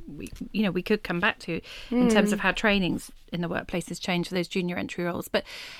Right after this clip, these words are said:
Speaker 1: in terms of just across the board then, if salaries have crept up at the bottom,
Speaker 2: Mm.
Speaker 1: that's, that's filtered all the way up. And you said there's
Speaker 2: Mm.
Speaker 1: more salaries, um, and certainly we've had more jobs over the, the hundred K,
Speaker 2: Mm.
Speaker 1: uh, plus level, um, those chiefs of staff, true business assistants, and those
Speaker 2: Mm.
Speaker 1: r-,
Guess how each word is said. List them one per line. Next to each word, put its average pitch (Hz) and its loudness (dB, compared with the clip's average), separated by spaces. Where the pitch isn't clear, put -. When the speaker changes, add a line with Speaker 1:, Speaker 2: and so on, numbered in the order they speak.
Speaker 1:
in 277 8
terms 339 6
of 254 6
just - -2
across 247 0
the 240 0
board 214 4
then, 151 2
if 214 0
salaries 262 4
have 233 2
crept - -2
up - -2
at 202 0
the 185 -4
bottom, 202 2
Speaker 2:
Mm. 208 6
Speaker 1:
that's, 196 2
that's - 0
filtered 233 4
all 208 6
the 196 2
way 175 6
up. 165 2
And 170 0
you 175 0
said 202 4
there's 202 2
Speaker 2:
Mm. 202 2
Speaker 1:
more 208 2
salaries, 175 2
um, 170 6
and 160 4
certainly 196 4
we've 180 2
had 190 2
more 180 4
jobs 196 0
over 170 2
the, 165 2
the 175 0
hundred 180 0
K, 165 2
Speaker 2:
Mm. 208 4
Speaker 1:
uh, 190 4
plus - 2
level, 151 2
um, 170 4
those 170 0
chiefs - -2
of 170 -4
staff, 160 -2
true - 2
business 165 -2
assistants, 180 0
and 190 4
those 190 4
Speaker 2:
Mm. 180 -2
Speaker 1:
r-, - -4